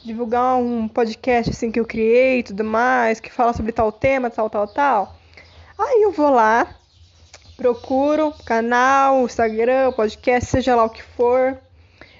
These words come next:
vejo o conteúdo, se for uma coisa que eu ver que é bacana, assim, de ser divulgada, eu divulgo, porque não adianta eu divulgar qualquer coisa, porque, né, eu sei que vocês, meus ouvintes, meus quarenteners, não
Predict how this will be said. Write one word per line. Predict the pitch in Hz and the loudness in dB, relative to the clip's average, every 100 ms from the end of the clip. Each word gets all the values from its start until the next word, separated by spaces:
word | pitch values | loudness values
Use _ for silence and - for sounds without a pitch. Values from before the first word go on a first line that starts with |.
| - | -4
vejo | 294 330 294 | 0 2 2
o | |
conteúdo, | 302 277 277 277 | -2 0 0 -2
se | - | -6
for | - 392 | -4 -2
uma | 370 | -2
coisa | 311 285 254 226 | -2 0 2 2
que | 233 | 0
eu | 240 226 214 - _ _ - | -2 -2 -6 -12 _ _ -10
ver | 220 220 | -4 -4
que | - 220 | -2 -4
é | |
bacana, | 214 220 220 277 269 220 | -2 -2 -2 0 0 0
assim, | 208 - 285 226 | -4 -2 -2 -2
de | |
ser | - 226 | -4 -8
divulgada, | 202 202 269 302 240 | -6 -6 -2 0 0
eu | 262 | -2
divulgo, | 320 311 311 233 | -4 -4 -4 -6
porque | - 302 | -10 -8
não | 339 | -4
adianta | 311 339 311 | -2 -2 -2
eu | |
divulgar | 247 240 226 233 | -2 -2 -2 -2
qualquer | 233 240 240 | -2 -6 -8
coisa, | - 302 285 220 | -2 0 0 -2
porque, | 214 254 - 302 311 330 330 | -6 -8 -8 -4 -4 -4 -4
né, | 311 320 | -4 -2
eu | 262 | -2
sei | - 262 | -4 -6
que | |
vocês, | 233 247 - 247 | -4 -4 -2 -2
meus | 247 240 | 0 0
ouvintes, | 262 240 220 247 277 247 | 0 -2 -2 -6 -6 -6
meus | 226 | -6
quarenteners, | - 233 240 262 277 302 294 - - - - | -4 -4 -2 -2 -2 -2 -4 -12 -20 -20 -12
não | 262 285 311 370 | -4 0 0 -2